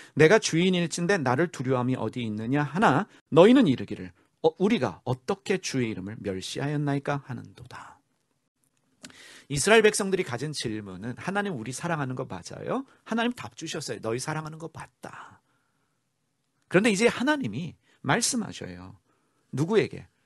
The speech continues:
내 이름을 멸시하는 제사장들아. 제사장들에게 말씀하셔요. "내가 아버지인데, 내가 주인인데 너희는 나를 공경하지도 않고 나를 두려워하지도 않는다." 그러니까 반문하는 거예요. "아니 무슨 말씀이십니까?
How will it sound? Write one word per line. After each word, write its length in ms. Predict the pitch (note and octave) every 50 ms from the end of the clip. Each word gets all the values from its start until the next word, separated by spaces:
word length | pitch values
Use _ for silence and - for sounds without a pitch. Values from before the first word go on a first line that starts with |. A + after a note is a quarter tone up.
| _ _ _
내 260 | - C3 B2 D3 D#3
이름을 240 | E3+ F#3+ F#3+ F#3+ F#3+
멸시하는 560 | D3+ A2+ A2+ A#2 A2+ - - B2+ A2+ A2 G#2+
제사장들아. 880 | G#2 - - F#2+ - - G#2+ - - G#2 G2 - - - - F2 F#2+ - _ _ _ _ _ -
제사장들에게 760 | - - C3+ D3+ G3 A3 A#3 A3 G#3+ G3+ G3+ G3 F#3+ F3+
말씀하셔요. 720 | C#3+ F#2 F2 E2 E2 - - - B2+ A2+ - - - - - - _ _ _ _ _ _ _ _ - - - _ _
"내가 320 | - C3+ E3 G#3 G#3+ - -
아버지인데, 720 | B2+ C3+ F#3 G3 - A2+ E2 D#2+ - F2+ G2 G2+ G2 F#2+ -
내가 220 | A2+ B2 D#3+ G#3 A3
주인인데 800 | - - - B2+ E3+ A3 E3+ G2+ E2+ B2+ C3+ F3 E3 - - - _ _ _ _ _ _ -
너희는 580 | - D3 F#3+ B3+ B3+ E3+ A2+ G2 B2 B2+ - - _ _ _ _ _ _ -
나를 380 | C3 A#2+ - B2+ C3+ F3 G#3+ -
공경하지도 800 | _ - C#3 D#3 F3+ F#3+ F#3 F3 E3+ E3 D3+ E3 D#3+ F3 E3+
않고 440 | D#3+ E3 E3 D#3+ - A#3 C#4 D#4+ - _ _
나를 240 | - A2+ A2 D#3 D#3+
두려워하지도 640 | - - B2+ B2 A2 G#2+ F#2 - - - - - -
않는다." 480 | - F#2 F#2 - - - - - - _ _ _ _ _ _ _ -
그러니까 300 | - B3 C#4 B3+ B3+ A#3+
반문하는 520 | - - B2 B2+ D#3 G3 G3 E3+ C#3+ A#2+
거예요. 160 | G#2 A2 G#2 - - - - - - -
"아니 220 | - E3+ B3 C#4
무슨 320 | D#3 D#3 D#3+ - - C#4+ C4
말씀이십니까? 840 | C#3+ G#2 - - - C#3+ D3+ D3+ - G3+ G3 F3+ E3 - - A2